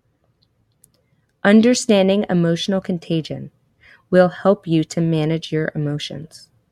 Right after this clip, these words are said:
And for that reason, we're going to do a little practice below. Remember, this book is a workbook, but it's all for you.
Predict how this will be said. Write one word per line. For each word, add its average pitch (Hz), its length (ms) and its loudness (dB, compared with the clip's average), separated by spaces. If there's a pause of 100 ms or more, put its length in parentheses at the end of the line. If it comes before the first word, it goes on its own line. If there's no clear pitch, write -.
(640)
And 185 160 2
for 180 160 4
that 180 320 0
reason, 220 520 2 (240)
we're 196 120 2
going 190 300 4
to 220 120 0
do 190 240 2
a - 80 2
little 180 320 6
practice 160 460 -4
below. 147 440 -2 (1700)
Remember, 180 540 4 (680)
this 196 280 2
book 226 380 4 (140)
is 196 140 0
a 185 80 4
workbook, - 640 0 (600)
but 226 120 2
it's 247 160 4
all 240 100 4
for - 160 -2
you. 180 300 0